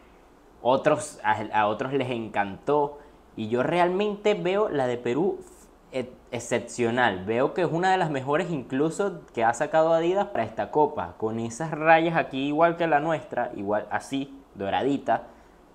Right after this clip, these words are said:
El Adidas dorado, la típica, la típica franja en diagonal roja. Lo que no me gusta es que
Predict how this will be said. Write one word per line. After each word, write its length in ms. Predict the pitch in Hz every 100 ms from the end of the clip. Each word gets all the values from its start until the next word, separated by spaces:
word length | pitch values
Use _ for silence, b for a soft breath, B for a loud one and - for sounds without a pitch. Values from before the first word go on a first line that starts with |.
| - - -
El 180 | 110 104
Adidas 460 | 101 127 160 147
dorado, 540 | 120 120 135 123 120 - - - - -
la 220 | 104 104
típica, 760 | 117 131 131 135 123 107 98
la 180 | 98 104
típica 380 | 110 107 117 127
franja 380 | - 117 117 127
en 100 | 127
diagonal 560 | 131 123 113 110 113
roja. 540 | 120 139 139 143 156 - -
Lo 240 | 123 127
que 100 | 135
no 140 | 139 156
me 100 | 180
gusta 440 | 180 175 - 147
es 280 | - 127 123
que 340 | - 160 -